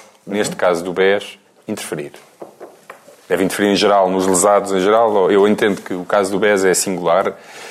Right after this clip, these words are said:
por uma simples razão. Pode haver uma discussão se o, o, o Estado deve ou não procurar ressarcir pessoas que foram alvo de, que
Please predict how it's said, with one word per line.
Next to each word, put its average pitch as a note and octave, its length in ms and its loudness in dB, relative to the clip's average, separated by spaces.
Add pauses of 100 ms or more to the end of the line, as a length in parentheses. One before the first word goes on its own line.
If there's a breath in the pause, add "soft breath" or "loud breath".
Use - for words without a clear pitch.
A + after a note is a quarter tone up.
(400 loud breath)
por A2 100 0
uma G2+ 120 4
simples G#2 280 -2
razão. E2 420 -4 (300 loud breath)
Pode C3 180 2
haver A#2 140 2
uma G#2+ 100 2
discussão A2+ 500 -2
se - 220 -6
o, - 20 -4
o, F#2 960 -6
o - 40 -10
Estado F#2 500 0
deve F2 300 0
ou F2 100 0
não E2+ 260 0
procurar F2 420 -2
ressarcir - 680 -2
pessoas F2+ 420 -2
que - 80 -10
foram E2+ 300 -2
alvo F2+ 260 -2
de, F2 120 -10
que D2+ 960 -10